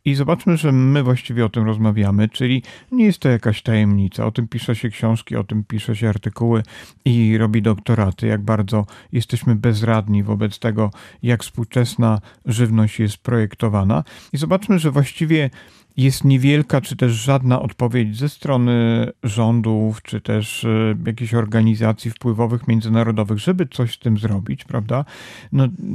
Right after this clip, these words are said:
jakoś nie słychać i nie widać żadnych akcji, które w jakikolwiek sposób mogłyby zmusić producentów do tego, żeby zaczęli tą żywność produkować zupełnie inaczej.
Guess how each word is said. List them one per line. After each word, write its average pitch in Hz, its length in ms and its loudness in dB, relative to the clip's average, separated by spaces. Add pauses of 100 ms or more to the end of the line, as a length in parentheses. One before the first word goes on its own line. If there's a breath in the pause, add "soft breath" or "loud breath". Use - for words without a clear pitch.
(220)
jakoś 139 380 -2
nie 143 200 4
słychać 135 720 0 (440 loud breath)
i 113 640 2
nie 113 220 4
widać 110 400 2
żadnych 117 440 0
akcji, 117 300 -2
które 110 300 -2 (460 loud breath)
w 117 60 0
jakikolwiek 135 540 0
sposób - 540 -2 (400)
mogłyby 117 580 2
zmusić 113 500 0
producentów 113 680 -2
do 110 120 -2
tego, 107 180 -2
żeby 107 220 -2
zaczęli 107 380 -2
tą 107 140 -2
żywność 113 340 -2
produkować 107 640 -4
zupełnie 120 420 0
inaczej. 113 420 0